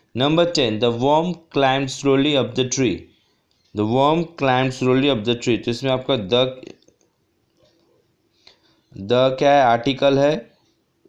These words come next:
वर्म क्या है नाउन है, क्लाइंब क्या है वर्ब, स्लोली क्या है एडवर्ब, the क्या है आर्टिकल और ट्री क्या आपका नाउन है, ठीक है? नंबर इलेवन, "Can you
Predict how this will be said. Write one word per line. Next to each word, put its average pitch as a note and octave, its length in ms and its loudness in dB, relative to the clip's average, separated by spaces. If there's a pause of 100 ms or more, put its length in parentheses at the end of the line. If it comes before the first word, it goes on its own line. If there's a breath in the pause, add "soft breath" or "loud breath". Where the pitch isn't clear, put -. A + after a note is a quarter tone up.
(320)
वर्म B2 380 0
क्या C3+ 220 -2
है B2 100 0
नाउन C3 380 0
है, D#3 300 -4 (220)
क्लाइंब B2+ 340 0
क्या B2+ 140 0
है A#2+ 80 2
वर्ब, B2 500 0 (680)
स्लोली B2 540 -2
क्या B2+ 200 0
है G2 200 -2
एडवर्ब, B2 640 -2 (1600)
the A#2+ 260 0
क्या B2+ 120 0
है A2 60 4
आर्टिकल A#2+ 500 0
और A#2 300 -4
ट्री B2 160 -4
क्या B2 220 0
आपका B2 240 -6
नाउन F#2+ 380 -2
है, A1 200 -14 (120)
ठीक A#2 180 -6
है? E3+ 300 -4 (440 soft breath)
नंबर D3+ 220 0
इलेवन, B2+ 360 2
"Can C#3 220 0
you D#3 220 0